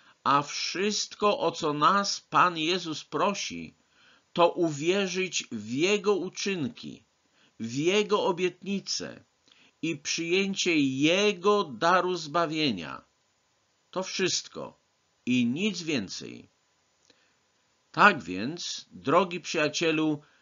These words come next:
przyjmij ten dar dzisiaj. Jutro może być już za późno. Jeżeli Bóg pozwoli, następnym razem zobaczymy, jaki los czeka jednego z miast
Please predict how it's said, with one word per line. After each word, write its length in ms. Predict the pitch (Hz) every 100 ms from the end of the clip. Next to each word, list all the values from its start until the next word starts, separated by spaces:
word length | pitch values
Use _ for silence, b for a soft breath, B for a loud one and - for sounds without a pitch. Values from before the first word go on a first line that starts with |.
| b b
przyjmij 920 | - - - 190 220 214 208 208 208 175
ten 320 | 156 151 143
dar 480 | 156 180 196 190 143
dzisiaj. 720 | 156 208 196 101 80 69 - _ _ _ _ _ -
Jutro 760 | 123 196 226 226 110 80 - _ _ _ _
może 260 | 113 135 113
być 240 | 113 -
już 300 | 131 175 139
za 140 | 135
późno. 500 | 127 113 78 67 64 - _ _ _ _ _ _ _ _ _ _ _ _ _ _ _ _ _ _ _ -
Jeżeli 440 | 127 143 220 220
Bóg 220 | 180 -
pozwoli, 800 | - 156 120 165 208 185 117 104 -
następnym 640 | 131 143 - 214 190 156
razem 460 | 143 180 196 151 131
zobaczymy, 680 | 123 151 156 - 180 165 143
jaki 680 | 123 170 214 220 - 190 175
los 840 | 160 175 208 113 170 196 - - b b b b
czeka 400 | - 185 180 170
jednego 840 | 147 151 143 139 165 214 196 208
z 160 | 180 139
miast 840 | 147 151 127 101 180 190 - -